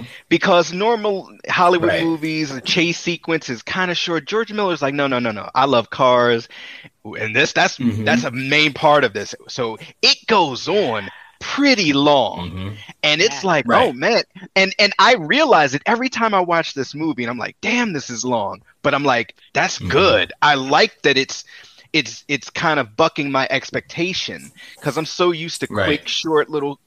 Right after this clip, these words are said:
Speaker 1: quick cuts of, you know, well manicured and polished race scenes or, or chase sequences.
Speaker 2: Mm-hmm.
Speaker 1: And the one thing I love about this movie, and it also kinda shows you a little bit of the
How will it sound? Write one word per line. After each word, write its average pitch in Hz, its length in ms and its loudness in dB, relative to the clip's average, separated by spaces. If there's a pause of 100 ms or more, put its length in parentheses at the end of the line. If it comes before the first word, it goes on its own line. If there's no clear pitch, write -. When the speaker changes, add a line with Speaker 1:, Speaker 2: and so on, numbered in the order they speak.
(160)
Speaker 1:
quick - 300 -6
cuts - 480 0
of, 120 140 -10 (400)
you 143 120 -2
know, 113 100 -2
well 151 320 2
manicured 143 800 0
and 113 100 -4
polished 131 580 -2
race 143 300 -4
scenes 131 500 -4
or, 98 120 -10
or 82 140 -16
chase 147 360 -8
sequences. 107 580 -10
Speaker 2:
Mm-hmm. 95 420 -8 (120)
Speaker 1:
And 175 380 2 (240)
the 147 100 0
one 190 220 0
thing 392 180 0
I 151 100 2
love 127 300 2
about 113 320 0
this 110 220 -8
movie, 120 480 -10 (640)
and 135 120 0
it 131 120 0
also 214 280 -2
kinda 156 300 -2
shows 151 400 -2
you 143 100 -2
a 131 40 -2
little 139 240 -4
bit 123 160 -4
of 107 180 -4
the 113 340 -6